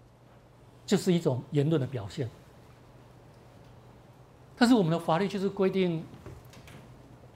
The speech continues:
不能够主张分裂国土，不能够主张共产主义。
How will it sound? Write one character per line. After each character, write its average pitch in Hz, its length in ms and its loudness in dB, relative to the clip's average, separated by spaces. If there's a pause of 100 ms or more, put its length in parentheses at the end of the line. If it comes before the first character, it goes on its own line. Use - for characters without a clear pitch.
(460)
不 262 100 6
能 208 80 6
够 226 100 6
主 160 180 -2
张 190 180 2
分 196 160 -2
裂 190 120 0
国 156 200 -2
土， 143 160 -8 (1400)
不 202 80 6
能 190 80 4
够 202 80 4
主 160 120 -2
张 165 240 -2
共 175 180 0
产 143 180 -2
主 131 180 -8
义。 135 100 -6